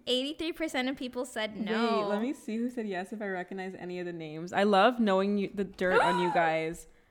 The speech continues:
Speaker 1: What?
Speaker 2: Who's that? She's a fucking liar. She's such a liar. My best friend voted yes, she's cheated. I know her ass is lying. Everyone
Speaker 1: Who
Speaker 2: else,
Speaker 1: is there?
Speaker 2: I don't
Speaker 1: Do I
Speaker 2: know.
Speaker 1: know
Speaker 2: Ooh,
Speaker 1: anybody?
Speaker 2: she cheated? She's,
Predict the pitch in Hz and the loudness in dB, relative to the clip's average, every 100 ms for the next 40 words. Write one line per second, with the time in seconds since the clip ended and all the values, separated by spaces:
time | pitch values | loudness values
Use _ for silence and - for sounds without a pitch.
0 | - - - 370 370 539 740 440 208 196 | -10 -4 -2 0 2 4 4 2 2 4
1 | 196 175 180 254 277 359 349 349 294 220 | 4 4 2 2 2 8 8 10 6 8
2 | 196 233 233 208 190 180 185 254 247 - | 10 10 10 10 10 8 4 0 0 4
3 | 262 302 262 214 226 202 196 202 226 233 | 4 4 6 8 8 6 6 8 8 8
4 | 226 214 220 202 202 185 190 190 - 196 | 6 8 8 8 8 6 8 6 6 -4
5 | 185 - 190 175 180 196 214 208 190 185 | -4 -4 0 2 4 2 2 2 2 -2
6 | 175 170 165 - - 190 - _ - 190 | -4 -4 -4 -6 -8 -12 -14 _ -2 2
7 | 214 226 196 202 220 196 190 - 208 254 | 4 4 6 4 4 2 2 2 2 4
8 | 339 370 285 254 285 - - 381 453 392 | 6 6 4 0 -4 -4 0 2 2 0
9 | - 269 - | -4 -8 -10